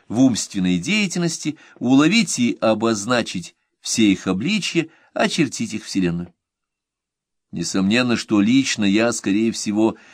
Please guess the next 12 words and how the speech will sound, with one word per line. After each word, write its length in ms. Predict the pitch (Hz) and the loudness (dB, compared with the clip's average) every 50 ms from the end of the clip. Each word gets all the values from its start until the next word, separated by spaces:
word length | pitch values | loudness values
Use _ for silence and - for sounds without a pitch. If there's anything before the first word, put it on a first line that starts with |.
| - _ - | -20 _ -4
не 160 | 101 107 110 | 0 2 4
узнаю 600 | 110 107 107 87 90 120 151 196 220 220 208 190 | 4 4 2 2 0 0 2 2 2 2 2 0
актёра 500 | 180 - - - - 139 131 123 117 117 | 0 -2 -4 -4 0 2 2 4 4 2
глубже 500 | 113 107 110 117 117 110 92 87 95 104 | 2 2 2 2 2 2 2 2 0 -2
от 80 | 98 - | -2 0
того, 140 | 104 104 92 | -2 -2 -2
что 240 | - - 101 87 - - _ - | -2 -2 -4 -4 -6 -12 _ -6
увижу 440 | 120 120 113 113 113 110 95 98 104 | -2 0 2 2 2 2 2 2 2
его 200 | 104 101 101 95 | 2 2 2 0
в 60 | - | -4
сотый 380 | - - 113 101 87 95 90 90 | -4 -2 -2 -2 0 0 0 2
раз. 280 | 87 90 87 - - | 2 0 -2 -6 -14